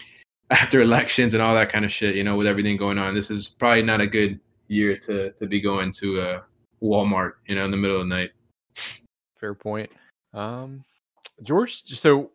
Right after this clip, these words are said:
Speaker 2: uh, I don't know if I got your official answer. So longest you think they'll wait, lowest price you think they can go?
Speaker 1: Uh, I, I'm, I'm with, I was with Zach. I don't think they can get to, uh, an October date. Like, I don't think September could pass without,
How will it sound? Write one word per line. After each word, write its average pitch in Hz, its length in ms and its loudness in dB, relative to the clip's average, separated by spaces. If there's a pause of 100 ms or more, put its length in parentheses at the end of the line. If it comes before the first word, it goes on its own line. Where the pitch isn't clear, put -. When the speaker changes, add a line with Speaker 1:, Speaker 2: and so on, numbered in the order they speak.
Speaker 2:
uh, 139 140 2
I 135 140 4
don't 214 100 4
know 165 80 6
if 156 100 6
I 127 180 8
got 120 180 0
your 113 120 2
official 120 320 0
answer. 104 300 0
So 95 240 -2
longest 143 400 2
you 151 60 0
think 143 200 0
they'll 131 200 4
wait, 110 340 2 (260)
lowest 110 460 -2
price 101 280 0
you 101 100 -8
think 92 240 -8
they 92 100 -12
can 90 160 -16
go? 87 300 -8 (440)
Speaker 1:
Uh, 135 260 6 (260)
I, 156 160 6
I'm, 165 260 4
I'm 139 160 2
with, 131 320 2 (380)
I 123 60 -2
was 135 120 0
with 117 160 -6
Zach. 110 420 2
I 107 80 -2
don't 110 220 -4
think 104 240 -2
they 101 80 -4
can 101 220 -8
get 98 200 -2
to, 95 260 -6
uh, 87 200 -8 (460)
an 113 140 -6
October 95 640 -4 (260)
date. 85 320 -4
Like, 92 180 -6
I 101 140 0
don't 104 180 -4
think 101 200 -2
September 101 440 -2
could 98 200 -6
pass 90 420 -2
without, 90 520 -6